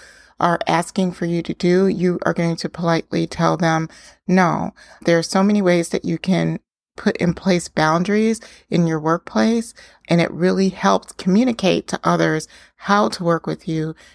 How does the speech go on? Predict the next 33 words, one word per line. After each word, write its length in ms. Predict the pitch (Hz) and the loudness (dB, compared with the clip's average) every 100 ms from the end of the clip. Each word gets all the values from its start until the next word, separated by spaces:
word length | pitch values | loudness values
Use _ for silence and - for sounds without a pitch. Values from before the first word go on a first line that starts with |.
| _ | _
and 100 | 165 | -4
how 200 | 143 175 | 0 0
you 180 | 165 165 | 0 -2
work 260 | 151 - | -4 -4
best. 440 | - 151 - - - - _ | -2 -2 -4 -14 -20 -20 _
So 240 | - - 175 | -6 -2 0
consider 500 | 185 175 - 220 214 | 0 -4 0 2 2
it 120 | 214 | 2
a 80 | - | 0
gift 240 | - 170 - | -2 -2 -2
that 120 | - | -2
you're 120 | 175 | -2
giving 360 | 170 165 165 165 | 0 0 0 -2
other 200 | 160 160 | -2 -2
people 580 | 156 180 170 165 156 151 - _ _ | -2 -4 -2 0 0 -2 -8 _ _
and 180 | 165 165 | -2 -2
showing 320 | - 165 156 | 0 -2 0
them 340 | 170 190 170 170 _ | 0 2 0 -4 _
how 480 | _ - 151 147 151 _ _ - | _ -4 -2 -2 -4 _ _ -12
you 640 | 151 180 175 160 156 165 _ _ _ _ _ _ - | -2 2 2 0 -4 -8 _ _ _ _ _ _ -4
need 360 | 170 175 180 | 0 2 0
to 140 | - 208 | 0 0
work 460 | 190 170 170 - - _ - | 2 2 0 -4 -20 _ -2
in 140 | 165 | 0
order 220 | 160 156 | 2 0
to 520 | 160 - 160 156 151 - _ - | -4 -4 -2 0 -2 -6 _ -4
thrive. 480 | 160 - - 190 - _ _ _ _ _ _ _ | 0 0 0 -6 -12 _ _ _ _ _ _ _
So 360 | - 156 151 _ | -4 -2 -4 _
definitely 600 | - 180 214 208 - 180 | -2 0 2 0 0 -2
set 220 | 175 - 175 | -2 0 0
up 140 | 170 | 0
those 220 | 170 165 | 0 -2
boundaries 680 | - 151 151 165 175 175 | -2 -2 0 -2 -4 -4